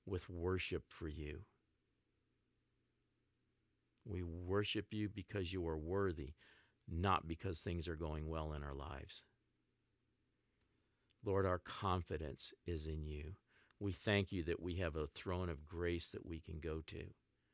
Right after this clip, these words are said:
and that you'll give us mercy and grace in time of need. May, uh, we, may we always look at our lives through, uh, the lens of your eternal perspective. And may we be faithful to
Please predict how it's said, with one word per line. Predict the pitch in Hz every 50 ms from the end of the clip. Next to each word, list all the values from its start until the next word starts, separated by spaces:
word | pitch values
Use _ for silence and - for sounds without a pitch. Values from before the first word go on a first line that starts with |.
| _ _ _ _ _ _ _ _ _ _ _ _ _ _ -
and | 98 92
that | - -
you'll | 82 87 85 82
give | 80 87 90 85 78
us | 82 - -
mercy | 87 82 82 87 90 85 - - 104 95
and | 87 82 82
grace | 87 85 85 80 80 78 - -
in | 82 80
time | - - 85 76 76 76 80
of | 71 76 -
need. | 78 78 78 78 73 - - _ _ _ _ _ _ _ _ _ _ _ _ _ _ _ _ _ _ _ _ _ _ _ _ _ _ _ _ _ _ _ _ _ _ _ _ _ _ _ _ -
May, | 104 110 110 110
uh, | 110 113 -
we, | - 127 120 113 117
may | 120 117 117 117
we | 107 107 110
always | - 104 113 120 123 123 127 120 107 - - - - - _ -
look | 110 113 120 -
at | 127 107
our | 113 107
lives | 98 95 98 104 104 101 98 95 90 87 - -
through, | - - 120 113 107 104 104 98 92 - - - - - - -
uh, | - 98 95 92 90 92 92
the | 85 87 95
lens | 90 95 107 110 113 113 110 90
of | 104 87 90
your | 98 98 95
eternal | 92 85 - - 110 104 104 104 101 101 98 -
perspective. | - 95 87 - - - - - 95 90 92 - - - 123 107 104 - - _ _ _ _ _ _ _ _ _ _ _ _ _ _ _ _ _ _ _ _ _ _ _ _ _ _ _ _ _ _ _ _ _ _ _ _ _ -
And | 98 98 95
may | 95 98 101 104
we | 101 101 104 95
be | 87 95
faithful | 87 - - - - 107 110 113 110 - - 107 101
to | - 113